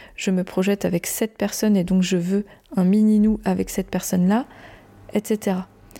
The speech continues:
Donc déjà, ça permet de pouvoir mettre le curseur du désir. Est-ce que c'est un désir qui est dans mes tripes, qui est plutôt fort, fortement émotionnel, qui trouve pas trop de fondement, ou alors est-ce que c'est quelque chose de plutôt intellectualisé, de réfléchi ?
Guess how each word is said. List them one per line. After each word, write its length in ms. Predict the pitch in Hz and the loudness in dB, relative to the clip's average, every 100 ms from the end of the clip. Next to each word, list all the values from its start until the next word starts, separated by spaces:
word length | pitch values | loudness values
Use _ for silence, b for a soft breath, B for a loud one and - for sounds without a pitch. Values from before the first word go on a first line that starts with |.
| B | B
Donc 160 | - 190 | 0 0
déjà, 260 | 202 202 294 | 2 0 -2
ça 200 | - 208 | -2 -2
permet 460 | 208 202 247 269 262 | 0 2 2 0 -2
de 120 | 214 | -4
pouvoir 460 | 208 - 202 214 - - | -4 -4 -2 -2 -4 0
mettre 260 | 214 240 | 0 2
le 80 | 214 | -2
curseur 480 | - 208 - 233 233 | -2 -8 -4 -2 -2
du 140 | 214 | -2
désir. 460 | 190 208 202 190 - _ B B B | 0 0 0 -4 -8 _ B B B
Est-ce 260 | - 214 - | -2 -2 -2
que 120 | - | -4
c'est 200 | 269 - | -4 0
un 100 | 214 | 2
désir 560 | 202 214 202 220 214 - B B B B - | 2 0 0 -2 -2 -4 B B B B -18
qui 240 | - 208 | -12 -4
est 60 | 190 | -2
dans 180 | 185 208 | 0 2
mes 140 | 202 | 0
tripes, 320 | - 233 226 | -2 -2 -2
qui 100 | - | -4
est 40 | 185 | -8
plutôt 300 | - - 196 | -8 -6 -6
fort, 580 | - - - 233 220 - _ _ - | -6 -12 -6 -4 -4 -10 _ _ -12
fortement 520 | - 233 - 208 208 - | -8 -6 -4 -2 -4 -4
émotionnel, 720 | 220 214 214 - 202 220 311 381 - _ _ _ B B B | 0 0 0 -2 0 2 2 0 -6 _ _ _ B B B
qui 100 | - | -10
trouve 240 | - - - | -8 -6 -4
pas 160 | - | -4
trop 240 | 226 233 220 | -4 -4 -2
de 120 | 190 | -2
fondement, 580 | - 202 196 208 269 339 B B B B | 0 2 4 4 0 -4 B B B B
ou 120 | 208 | -2
alors 280 | 202 185 233 | 0 0 0
est-ce 160 | 240 - | 0 -2
que 120 | 226 | -6
c'est 420 | 214 - 208 220 | -4 0 0 0
quelque 300 | - 196 - | -2 -6 -6
chose 180 | - 214 | -4 -2
de 100 | 208 | -2
plutôt 280 | 190 - 208 | -6 -4 0
intellectualisé, 880 | 196 190 185 - - 180 185 185 247 | 0 0 -2 -4 -2 0 0 2 0
de 120 | 214 | 0
réfléchi ? 520 | 196 190 - 185 - | -2 -2 -4 -4 -4